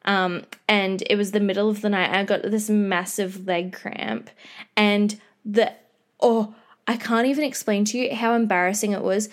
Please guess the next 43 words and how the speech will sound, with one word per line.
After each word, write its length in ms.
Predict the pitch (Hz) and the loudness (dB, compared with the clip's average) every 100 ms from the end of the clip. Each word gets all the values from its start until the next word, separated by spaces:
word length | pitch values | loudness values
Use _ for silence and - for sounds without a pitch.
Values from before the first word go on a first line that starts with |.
| - | -14
having 260 | - 233 269 | -6 -2 0
to 100 | 254 | -2
deal 300 | 214 190 190 | -2 -2 0
with 260 | 208 214 - | 0 -2 -2
that 340 | 180 208 - - - | 0 0 -2 -12 -8
whilst 200 | 220 214 | -6 -2
also 340 | 196 208 226 220 | -2 0 0 2
not 240 | 196 196 | 0 -2
trying 220 | 208 196 | -2 -2
to 80 | 196 | -2
wake 260 | 185 180 196 | -2 -2 -4
up 140 | - | -2
my 140 | 185 | -2
friend, 440 | 208 - 170 202 214 | -2 -4 -2 -2 0
'cause 160 | 220 - | -2 0
I 140 | 190 202 | 0 0
was, 200 | 220 214 | 0 0
like, 220 | 196 - | -2 -2
about 320 | 202 185 - | -2 -2 -4
to, 80 | 185 | -2
like, 200 | 175 170 | -4 -4
scream 580 | - - - 185 180 175 | -8 -8 -6 -4 -4 -4
out 260 | 170 160 - | -4 -6 -6
in 260 | 180 170 - _ _ - | -6 -6 -10 _ _ -4
physical 520 | 196 190 180 190 175 | -4 -2 -4 -4 -4
pain. 560 | - - 165 185 240 - - - - | -8 -10 -6 -4 -4 -6 -16 -12 -4
But 160 | 254 | -2
magnesium 580 | 240 240 254 294 359 311 | 0 0 0 0 0 -2
sleep 280 | 262 269 302 | -2 -4 -4
tablets, 440 | 240 214 233 247 | -6 -4 -4 -4
ever 180 | - 269 | -4 -4
since 240 | 277 277 277 | -4 -4 -4
I 60 | |
started 320 | 269 240 233 | -4 -4 -4
taking 320 | 220 226 220 220 | -4 -4 -2 -2
them, 300 | 220 226 262 _ _ _ _ | 0 -2 -6 _ _ _ _
it's 100 | - | -6
like 140 | 311 | -4
a 60 | 320 | -4
different 360 | 277 269 269 | -4 -4 -4
person. 460 | 247 269 294 208 180 | -2 -2 -2 -2 -2
And 160 | - 226 | -2 0
also, 640 | 233 269 226 180 180 | 0 0 0 0 0